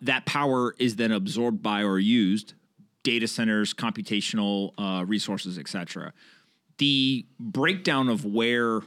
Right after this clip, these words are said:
bad environmental stuff happens is almost always, almost exclusively at the power generation, not at the data center level, the computational resources, et cetera. So, for example,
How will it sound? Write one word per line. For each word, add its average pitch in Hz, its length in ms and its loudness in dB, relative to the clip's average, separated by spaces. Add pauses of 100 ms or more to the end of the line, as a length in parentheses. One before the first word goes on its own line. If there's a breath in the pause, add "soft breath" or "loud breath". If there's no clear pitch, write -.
(120)
bad 120 380 0
environmental 107 580 2
stuff 95 260 -6
happens 101 460 -4
is 117 240 -4
almost 165 520 0
always, 104 380 0
almost 143 240 0
exclusively 95 760 -4 (260)
at - 60 -16
the - 80 -10
power 262 320 -2
generation, 110 800 -4 (180)
not 123 440 0
at 107 260 -2
the 98 260 -2
data 107 300 -2
center 104 240 -2
level, 101 320 -2
the 92 80 -2
computational 98 580 -6
resources, 120 520 -12
et - 100 -18
cetera. - 420 -14
So, 131 200 -2
for 131 220 2
example, 107 580 0